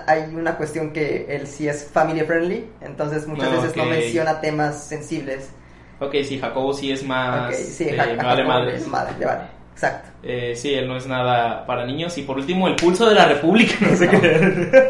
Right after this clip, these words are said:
Speaker 1: <laughs> No.
Speaker 2: Si se quieren reír un rato de política, pues sí, pero en realidad es sátira política, entonces
Speaker 1: Y
Speaker 2: y él, él, ellos, él mismo, Chumel Torres, dice,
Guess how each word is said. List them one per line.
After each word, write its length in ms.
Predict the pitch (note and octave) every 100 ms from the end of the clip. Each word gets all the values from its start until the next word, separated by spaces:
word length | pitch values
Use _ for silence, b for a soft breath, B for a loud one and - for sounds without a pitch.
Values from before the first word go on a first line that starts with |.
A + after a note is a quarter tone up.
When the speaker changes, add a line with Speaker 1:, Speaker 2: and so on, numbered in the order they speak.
| -
Speaker 1:
<laughs> 120 | -
No. 460 | G3+ - B3 B3+ A3 G3+ F3+ - F3+
Speaker 2:
Si 80 |
se 140 | F3+ F#3+
quieren 280 | C4 D4 A3
reír 200 | G#3+ A#3+
un 100 | A3
rato 360 | G3+ G#3+ G#3+
de 80 | G3+
política, 440 | D3+ D#3+ E3+ F#3 E3+
pues 120 | C#3+
sí, 140 | E3 E3+
pero 160 | D#3 C#3+
en 60 |
realidad 460 | C3+ C#3+ D3 D#3+ F3
es 100 | F3
sátira 360 | F3 E3+ D3+ C3
política, 400 | B2+ A#2 A2+ -
entonces 640 | - B2+ B2+ B2+ A#2+ - - - -
Speaker 1:
Y 220 | D3+ D#3
Speaker 2:
y 60 |
él, 80 | E3
él, 220 | E3 G3 G#3
ellos, 240 | G#3 G3+ F#3
él 160 | F#3+ G3
mismo, 340 | F#3+ F#3 F3+
Chumel 240 | - D3
Torres, 220 | - D3+ C#3
dice, 540 | C#3 C#3+ C3 B2 -